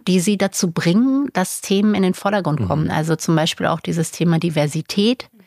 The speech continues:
Speaker 1: spürt man,
Speaker 2: Mhm.
Speaker 1: dass wir, ähm, Auftraggebende haben, die auf uns zukommen, weil wir ein frauengeführtes Büro
Speaker 2: Das hat
Speaker 1: sind,
Speaker 2: okay.
Speaker 1: weil es davon eben einfach ganz wenige gibt und, ähm, dann aber auch eben das Thema Nachhaltigkeit eins ist, was in Unternehmen ganz unabhängig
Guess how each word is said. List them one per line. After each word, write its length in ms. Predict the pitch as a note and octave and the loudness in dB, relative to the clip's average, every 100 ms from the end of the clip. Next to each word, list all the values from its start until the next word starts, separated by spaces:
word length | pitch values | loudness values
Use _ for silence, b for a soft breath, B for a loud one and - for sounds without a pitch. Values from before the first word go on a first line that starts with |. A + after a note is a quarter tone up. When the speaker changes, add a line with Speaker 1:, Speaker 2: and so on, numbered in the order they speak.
| b b b - | b b b -8
Speaker 1:
spürt 440 | - - A3 - | -4 -2 -4 0
man, 200 | G#3+ G#2 G#2+ | 0 2 0
Speaker 2:
Mhm. 60 | G2 B B | -2 B B
Speaker 1:
dass 380 | F#3+ F3+ - - - | -4 -4 -8 -8 0
wir, 500 | F3 E3+ E3 E3 - | 2 4 2 0 -4
ähm, 440 | - F3 E3 E3 E3+ | -4 0 2 2 0
Auftraggebende 640 | D#3+ - E3+ F3+ F3 E3+ | -4 -6 -2 2 2 2
haben, 160 | F3 E3+ | 2 0
die 100 | D#3 | 0
auf 160 | D3 | 0
uns 160 | E3+ D#3+ | -2 -2
zukommen, 540 | - E3+ F3 D#3+ D3+ | -4 -4 0 0 0
weil 320 | D3+ C#3 A#3+ A#3+ | -2 0 0 2
wir 100 | A#3+ | 2
ein 140 | A#3 | 0
frauengeführtes 800 | - A#3 A#3 A3 - A3 G#3+ - | 0 0 2 0 0 -4 -4 -4
Büro 160 | - G#3 | 0 2
Speaker 2:
Das 100 | G#3+ | 2
hat 80 | |
Speaker 1:
sind, 320 | G#3 G#3+ G#3 G#3+ | 2 2 2 0
Speaker 2:
okay. 80 | - _ _ _ _ _ _ _ _ - | -8 _ _ _ _ _ _ _ _ -2
Speaker 1:
weil 140 | G#3 | -2
es 100 | E3+ | 0
davon 260 | F#3+ - G3+ | -4 -4 -2
eben 220 | G3+ F#3+ | 0 2
einfach 260 | E3+ F#3 - | 0 -2 -4
ganz 260 | E3+ E3 | -4 -2
wenige 320 | G3 G#3 F#3+ D#3 | 0 2 2 0
gibt 280 | - - | -2 -4
und, 300 | - F3 E3 B B B B _ | -2 0 0 B B B B _
ähm, 220 | E3 D#3 | -2 0
dann 180 | D#3+ E3+ | 0 0
aber 240 | F3 F3 | 0 0
auch 120 | F3 E3+ | 0 0
eben 220 | E3+ E3+ | 0 0
das 160 | D#3+ | 0
Thema 260 | - E3+ D#3+ | -2 0 2
Nachhaltigkeit 640 | D#3+ E3+ G3 F#3+ - E3+ | 2 0 -2 -4 -4 -4
eins 300 | - E3+ F3 | -2 -2 -2
ist, 200 | - - | -4 -4
was 200 | F3 E3+ | -2 -4
in 180 | - E3+ | 0 0
Unternehmen 680 | F3+ F3 F3 D#3+ E3 F#3+ F#3+ | 2 0 0 2 2 2 2
ganz 280 | F3+ G3+ - | 2 0 0
unabhängig 960 | - G3 F#3 - E3+ E3+ D#3+ - - | 0 0 0 0 2 4 2 0 -8